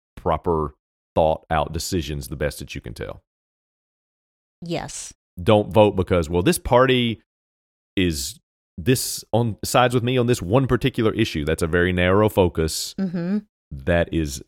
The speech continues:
Speaker 1: I think, the wrong way to apply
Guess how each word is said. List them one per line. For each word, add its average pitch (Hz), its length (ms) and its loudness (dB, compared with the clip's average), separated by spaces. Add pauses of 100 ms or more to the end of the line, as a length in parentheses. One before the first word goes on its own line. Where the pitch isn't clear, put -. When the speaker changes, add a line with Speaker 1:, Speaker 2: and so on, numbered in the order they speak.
(120)
Speaker 1:
I 82 100 2
think, - 360 -6 (1040)
the 85 160 2
wrong 82 520 0
way 82 260 0
to 80 180 -2
apply 71 720 -2